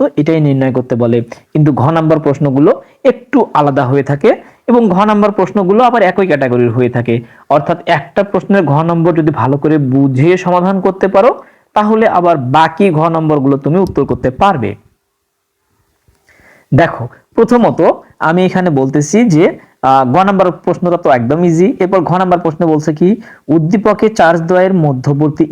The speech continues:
স্থানে যে কোনো একটি বিন্দু সি কে, যে কোনো একটি বিন্দু সি কে দশ কুলম্ব প্লাস টেন কুলম্ব চার্জ স্থাপন করলে তা কোনো বল অনুভব করে না। তার মানে বোঝানো হচ্ছে যে সি বিন্দুতে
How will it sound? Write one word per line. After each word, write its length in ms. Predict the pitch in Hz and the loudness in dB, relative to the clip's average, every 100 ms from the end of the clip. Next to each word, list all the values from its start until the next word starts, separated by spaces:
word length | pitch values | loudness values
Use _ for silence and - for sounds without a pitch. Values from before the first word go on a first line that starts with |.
| 170 | -2
স্থানে 340 | - 190 185 190 190 - 135 | -2 -2 0 -2 -4 -8 -4
যে 220 | 139 226 | 0 0
কোনো 220 | 233 214 | 2 0
একটি 300 | - 185 - 185 | 0 -2 0 2
বিন্দু 380 | 160 160 156 170 | 2 2 4 2
সি 320 | - - 202 214 | 0 0 2 2
কে, 140 | 214 117 - - | 0 -2 -4 -6
যে 220 | 127 185 | 0 0
কোনো 200 | 190 202 196 - | 0 0 -2 -2
একটি 260 | 170 - | -4 -2
বিন্দু 300 | 175 165 156 165 | 0 0 2 0
সি 220 | - 151 151 | 0 0 0
কে 200 | 147 165 277 - _ _ _ _ _ - | 0 0 -2 -8 _ _ _ _ _ -4
দশ 340 | 135 156 196 208 | 0 4 2 0
কুলম্ব 440 | - 160 131 117 117 143 | -2 0 0 -2 -8 -8
প্লাস 220 | - 180 175 | 0 0 0
টেন 180 | 208 214 | -2 0
কুলম্ব 340 | 214 202 202 185 | 0 0 0 -2
চার্জ 320 | - 175 175 175 | 0 2 2 0
স্থাপন 480 | 160 180 160 147 147 139 | -2 -2 -2 0 -2 0
করলে 400 | 233 202 160 143 202 - _ _ _ _ 180 | 2 2 2 0 0 -6 _ _ _ _ 0
তা 160 | 185 208 240 - | 2 2 0 -2
কোনো 240 | 185 180 185 | -2 0 0
বল 260 | 151 160 175 | 2 2 2
অনুভব 460 | 143 151 135 127 160 - | 0 0 0 0 0 0
করে 220 | 127 110 107 | -2 -2 -2
না। 120 | 101 - _ - | -6 -10 _ -4
তার 140 | 165 | 0
মানে 160 | 185 185 | 0 0
বোঝানো 340 | 139 139 196 | 0 0 0
হচ্ছে 240 | 196 196 214 | 0 0 0
যে 120 | 220 | 0
সি 220 | 220 - 170 | -2 0 2
বিন্দুতে 420 | 160 156 156 190 | 2 0 0 2